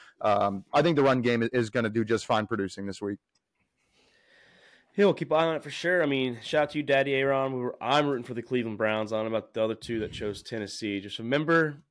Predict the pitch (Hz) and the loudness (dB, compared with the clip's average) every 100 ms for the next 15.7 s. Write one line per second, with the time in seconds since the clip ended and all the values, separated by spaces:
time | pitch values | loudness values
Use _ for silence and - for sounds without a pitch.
0 | _ - - 139 120 117 135 131 127 123 | _ -20 -16 -8 -8 -4 -2 0 2 2
1 | 123 117 113 117 117 101 78 104 101 95 | 4 0 -4 -4 -2 -2 -4 -4 -6 -6
2 | 85 92 92 95 101 107 95 87 85 - | -8 -6 -4 -6 -12 -8 -6 -6 -8 -10
3 | 85 120 127 120 101 _ _ _ _ - | -4 0 0 0 -4 _ _ _ _ -14
4 | 117 117 117 113 113 107 104 - 104 101 | -6 -4 -4 -4 -2 2 2 2 -4 -4
5 | 101 - 101 98 95 _ _ _ _ _ | -8 -2 -2 -2 -6 _ _ _ _ _
6 | - - 117 143 123 120 - 143 143 123 | -20 -6 4 4 4 2 4 6 6 4
7 | 104 123 _ _ _ _ 127 156 170 156 | 0 -10 _ _ _ _ 0 2 4 4
8 | 151 147 139 - 127 113 - 165 208 214 | 4 2 -2 -8 -6 -6 2 4 6 4
9 | 175 180 156 147 113 - 135 165 170 147 | 2 0 0 0 -2 0 0 2 0 2
10 | 135 131 127 131 131 123 - _ _ - | 2 2 2 0 0 0 -6 _ _ -2
11 | 135 135 117 110 123 131 - 135 127 127 | 2 4 2 -2 2 2 2 2 2 2
12 | 123 131 127 117 - 135 120 123 127 123 | 0 -2 -8 -10 -6 -4 -2 0 0 0
13 | - _ _ - 123 127 123 120 127 127 | -4 _ _ -2 2 4 4 4 4 4
14 | - - 104 95 101 117 117 127 135 - | 2 -6 -12 -12 -4 -4 -2 -4 -4 -6
15 | 123 117 120 113 117 113 | -6 -4 -8 -8 -6 -4